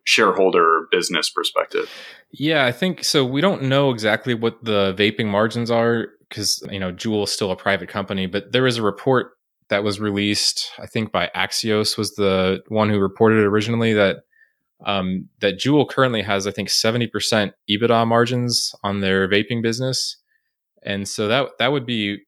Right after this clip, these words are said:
Speaker 2: significantly, I mean, that's, it's definitely higher than, uh, traditional tobacco.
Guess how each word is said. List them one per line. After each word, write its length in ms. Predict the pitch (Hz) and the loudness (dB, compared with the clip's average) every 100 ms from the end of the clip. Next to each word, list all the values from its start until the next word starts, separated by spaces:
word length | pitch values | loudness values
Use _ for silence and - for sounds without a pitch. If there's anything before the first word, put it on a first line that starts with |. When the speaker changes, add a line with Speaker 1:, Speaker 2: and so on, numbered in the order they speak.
| _ _ | _ _
Speaker 2:
significantly, 800 | - - 113 120 127 120 113 101 101 | -8 -6 -2 -2 0 -2 -2 0 0
I 60 | |
mean, 100 | 123 | 2
that's, 400 | 127 127 - - _ | 0 0 -6 -10 _
it's 180 | 104 - | -8 0
definitely 460 | 156 - 127 110 | 0 0 -2 -2
higher 340 | - 120 104 98 | -2 0 0 0
than, 360 | 90 87 95 _ | -2 -6 -8 _
uh, 160 | - 90 | -8 -8
traditional 440 | - 107 101 107 92 | -2 -2 0 -4 -6
tobacco. 600 | - 92 101 113 113 | -2 -2 0 -2 -2